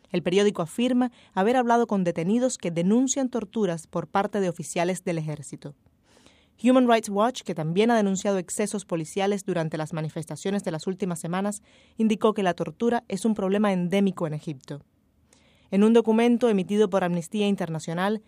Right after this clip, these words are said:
la organización denuncia que en la reciente revuelta en Egipto, el Estado no ha protegido a los manifestantes de los ataques violentos de la policía y de simpatizantes del gobierno, ha impuesto durísimas restricciones sobre la libertad de expresión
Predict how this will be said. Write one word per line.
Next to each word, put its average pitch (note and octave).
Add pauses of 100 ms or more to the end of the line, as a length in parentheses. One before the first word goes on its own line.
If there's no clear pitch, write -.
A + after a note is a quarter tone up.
(260)
la G#3
organización G#3
denuncia A#3+
que G3
en F3
la E3
reciente A#3+
revuelta G3
en F3
Egipto, A3 (300)
el G3+
Estado B3+
no A3
ha B3
protegido A#3
a A3
los G3+
manifestantes G3
de G3
los E3+
ataques G3
violentos F#3
de E3+
la D#3
policía A3 (220)
y G#3
de F#3+
simpatizantes F#3
del E3
gobierno, D#3 (400)
ha G3
impuesto G#3
durísimas B3+
restricciones G3
sobre F3
la E3
libertad E3+
de F3
expresión A3